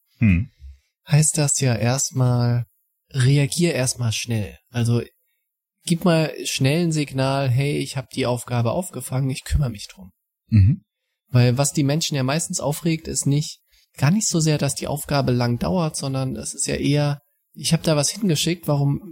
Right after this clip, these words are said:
Speaker 2: warum kommt denn nix, ne? Also was ich sinnvoll finde, ist, wenn ich weiß, ich werde erst verspätet antworten, zu sagen, hey, vielen Dank, ich melde
Speaker 1: Mhm.
Speaker 2: mich, äh, Problem aufgenommen, verstanden, ich melde mich da und da, nicht?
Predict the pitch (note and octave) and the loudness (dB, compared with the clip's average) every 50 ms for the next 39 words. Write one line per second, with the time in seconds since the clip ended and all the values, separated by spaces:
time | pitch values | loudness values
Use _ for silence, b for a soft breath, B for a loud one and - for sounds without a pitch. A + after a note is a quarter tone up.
0 | - C#3+ D3 G3+ E3 D3 C#3+ - E3 D#3 D3+ C#3 B2 - - E3 - - - - | -8 -2 0 0 2 2 2 2 0 2 2 0 0 0 -2 -4 -8 -14 -14 -12
1 | F#3 A3+ - _ _ _ _ _ _ _ _ _ _ _ - - B2+ B2+ D3 F3 | -12 -12 -12 _ _ _ _ _ _ _ _ _ _ _ -2 0 2 2 2 2
2 | F3+ - G3 - - - F3 F#3 - - F3 E3 D#3+ - E3 D#3+ D#3 D#3 D3+ C#3+ | 0 0 -2 -2 0 0 0 -2 0 0 -2 -2 0 0 0 0 2 0 0 -2
3 | D3 C#3 C#3 C3+ - - - _ _ _ _ _ _ - - B2 B2+ B2+ B2+ B2 | -2 -4 -4 -6 -8 -12 -14 _ _ _ _ _ _ -14 -4 0 2 2 2 2
4 | A#2 - C3 C3 C#3 D3 D#3 D#3 - - - - C3+ C3 A#2 C3 C3+ C3 - - | 0 0 0 0 0 0 -2 -2 -4 -8 -6 -4 -4 -2 -2 -2 -4 -6 -8 -8
5 | - B2 - - D#3+ D#3 E3+ - F3+ D#3+ - - C3 D#3 D#3+ - E3 D3+ D3 D3 | -8 -10 -6 -2 0 0 0 0 -2 -2 -2 -2 -4 -4 -2 0 0 0 0 0
6 | F3 - - C#3 B2+ C3 B2 B2 B2+ C#3 E3 G#3 A3 - - - C3+ B2 A#2+ A#2+ | -2 -4 -4 -4 -2 0 0 2 2 0 0 -2 -2 -4 -2 0 0 0 2 0
7 | G3+ E3+ F#3+ A3+ - - _ _ _ _ _ _ _ _ _ _ _ - - D3+ | 0 -2 -2 -4 -6 -10 _ _ _ _ _ _ _ _ _ _ _ -14 -12 -4
8 | - D3 C#3 C#3 C3+ - C3 C3 A#2 G#2 G#2 B2+ B2 - - - - - C3+ C3 | 0 2 2 2 2 4 6 6 6 6 4 2 0 -4 -8 -10 -6 -2 -2 -2
9 | C3 B2+ - - B2+ - C3+ C3+ - - F3 - - E3+ E3 D#3+ D#3 D#3 D3+ D3+ | -2 -2 -6 -6 -2 -2 -2 -2 -2 -2 -4 -2 -2 -2 0 0 0 0 0 0
10 | D3+ D3+ D3+ D3+ - B2 A#2 - - C#3+ C#3+ D3 - _ C3+ C3 C3 C3 C3 C3 | -2 -2 -4 -4 -6 -8 -8 -6 -4 -4 -4 -6 -8 _ -4 -2 0 2 2 2
11 | B2+ B2 - b b b b b b b _ C#3+ A#2 - B2+ A#2+ A#2+ A#2 - B2 | 0 -2 -4 b b b b b b b _ -14 -4 0 2 2 2 2 2 2
12 | A#2 A2 - A2 G#2+ G#2 A2 A2+ A2 - G#2 - F#3+ - D#3+ F3 G3+ G#3+ - _ | 0 0 0 -2 -2 -2 -2 -4 -4 -6 -8 -10 -10 -10 -10 -10 -10 -10 -12 _